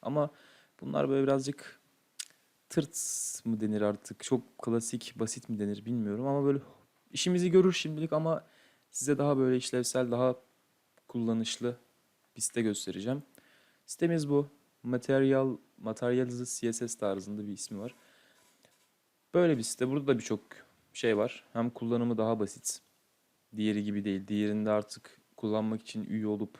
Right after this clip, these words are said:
mail adresinize gelen linki kullanıp filan vesaire tarzında birazcık uğraştırıcı bir yer. Bunu kullanmanızı tavsiye ederim. Bunun kullanımı gayet basit. <clears throat> İlk olarak şurada verilen linki kopyalıyoruz.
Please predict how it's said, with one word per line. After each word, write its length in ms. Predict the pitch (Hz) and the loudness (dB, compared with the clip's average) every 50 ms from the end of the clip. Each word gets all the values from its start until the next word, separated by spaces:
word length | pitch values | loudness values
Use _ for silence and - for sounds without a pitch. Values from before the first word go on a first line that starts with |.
| - - | -14 -10
mail 280 | 107 104 104 101 104 101 | -6 -4 -4 -2 -2 -2
adresinize 520 | 101 104 101 - - 107 101 98 104 101 | -2 -2 -4 -4 -6 -6 -6 -4 -2 -2
gelen 380 | 101 101 98 104 104 101 104 101 | 0 0 0 0 0 -2 -4 -4
linki 260 | 101 101 98 - - | -4 -6 -8 -10 -14
kullanıp 460 | _ - 104 101 104 101 101 - - | _ -14 -12 -10 -8 -8 -10 -10 -10
filan 240 | - 104 101 101 104 | -8 -8 -6 -6 -8
vesaire 320 | 98 - - 107 107 104 | -8 -6 -6 -4 -4 -4
tarzında 360 | - 107 101 101 98 98 95 | -4 -6 -6 -6 -6 -8 -6
birazcık 300 | 101 107 104 101 98 101 | -4 -4 -4 -4 -6 -8
uğraştırıcı 600 | - 101 104 110 104 - - 113 107 101 101 95 | -8 -6 -6 -6 -8 -8 -8 -8 -8 -8 -8 -6
bir 40 | 104 | -4
yer. 160 | 117 147 - - _ - - - - - - - _ _ _ - | -4 -4 -6 -8 _ -20 -20 -20 -20 -20 -20 -20 _ _ _ -4
Bunu 160 | - 190 185 | -2 -2 -2
kullanmanızı 460 | - 143 131 127 110 110 120 131 143 139 | 0 0 0 0 0 0 -2 -4 -2 -2
tavsiye 360 | 143 135 127 - - 135 110 | -2 -2 0 0 0 0 0
ederim. 220 | 95 95 104 110 | 0 0 -2 0
Bunun 140 | 123 135 135 | 0 0 0
kullanımı 320 | 135 139 135 139 135 135 | 0 0 2 2 2 2
gayet 300 | 123 127 123 123 123 - | 2 2 2 2 0 0
basit. 360 | - 117 - - - - - - _ _ _ _ - | -4 -4 -4 -4 -6 -8 -8 -8 _ _ _ _ -10
<clears throat> 120 | - - - 196 175 156 117 107 - _ _ _ _ - - | -4 2 4 4 4 4 2 0 -4 _ _ _ _ -8 -2
İlk 220 | 160 165 156 - | 0 0 2 4
olarak 280 | 165 156 151 156 151 - | 6 6 6 4 2 0
şurada 280 | - - 135 135 139 131 | -2 -2 2 4 6 6
verilen 400 | 135 131 131 131 135 131 127 123 | 6 6 6 6 4 4 4 4
linki 220 | 123 123 123 - | 2 0 -2 0
kopyalıyoruz. 800 | - 135 131 131 - 131 120 104 90 87 - - - - - | 4 4 4 4 4 2 4 4 2 0 -2 -8 -14 -16 -16